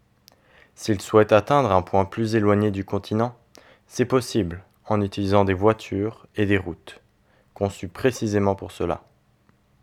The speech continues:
S'ils souhaitent quitter le continent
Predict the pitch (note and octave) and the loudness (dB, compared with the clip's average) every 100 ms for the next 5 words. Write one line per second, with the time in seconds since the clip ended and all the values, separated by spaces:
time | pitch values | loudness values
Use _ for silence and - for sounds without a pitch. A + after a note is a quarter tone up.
0 | _ _ _ _ - _ - G#2+ F2+ - | _ _ _ _ -20 _ -6 -4 -4 -2
1 | F#2 - - C3 - D3 C3+ B2+ A#2+ A#2 | -2 -2 -4 0 2 4 2 -2 -4 0
2 | A2 A2 | 0 0